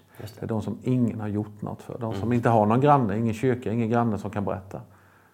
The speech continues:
Speaker 2: Så de kommer ju både göras, födas och leva och dö utan att ha hört om Jesus.
Speaker 1: Mm.
Speaker 2: Och, eh,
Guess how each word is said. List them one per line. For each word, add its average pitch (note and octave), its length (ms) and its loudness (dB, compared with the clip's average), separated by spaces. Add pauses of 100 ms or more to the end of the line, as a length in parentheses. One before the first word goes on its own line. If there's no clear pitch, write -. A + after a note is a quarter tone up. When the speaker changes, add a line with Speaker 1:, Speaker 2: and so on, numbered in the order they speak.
(600)
Speaker 2:
Så - 120 -8
de A2 100 -2
kommer B2 240 2
ju A#2+ 60 4
både A2+ 380 2 (880)
göras, A#2 640 8
födas G#2+ 840 6 (560)
och A2 100 -4
leva G#2+ 580 4
och G#2 120 -4
dö G2+ 120 -2
utan G2 440 -6
att G2 60 -6
ha F#2+ 280 -6
hört F#2+ 160 -10
om F#2+ 100 -6
Jesus. F#2+ 520 -12
Speaker 1:
Mm. F#2+ 200 -12 (440)
Speaker 2:
Och, G2 280 -8
eh, F#2+ 180 -8